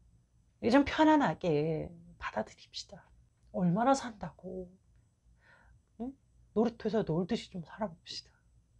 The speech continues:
아, 얼마나 산다고. 저 인기, 돈 이런 걸 보고 안 매잖아. 그러니까 유튜브에서 이렇게 <laughs> 짜임새 없이 그냥 켜서 재밌게 하고 싶은 말 하고 싶을 때 하잖아요.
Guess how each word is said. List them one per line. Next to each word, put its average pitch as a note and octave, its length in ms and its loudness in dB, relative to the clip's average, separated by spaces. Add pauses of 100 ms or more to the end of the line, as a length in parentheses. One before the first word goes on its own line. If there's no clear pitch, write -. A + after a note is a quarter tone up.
(120)
아, G3+ 120 4
얼마나 C4+ 520 6
산다고. E3 960 4 (1400)
저 C4+ 240 10
인기, B3 520 6
돈 A#3 300 8
이런 F#3+ 200 4
걸 G3 140 4
보고 F#3 160 6
안 C#3 220 0
매잖아. E3+ 380 6
그러니까 F#3 380 -6
유튜브에서 D#3 540 -4
이렇게 F#3 880 4 (320)
<laughs> - 280 -20
짜임새 C#4+ 540 12
없이 G3 680 12
그냥 C#3+ 300 -8
켜서 - 400 -8
재밌게 F3+ 600 2
하고 G#3 240 0
싶은 - 320 -4
말 F#3+ 120 8
하고 D4+ 360 4
싶을 - 480 -4
때 - 80 2
하잖아요. G3+ 720 -2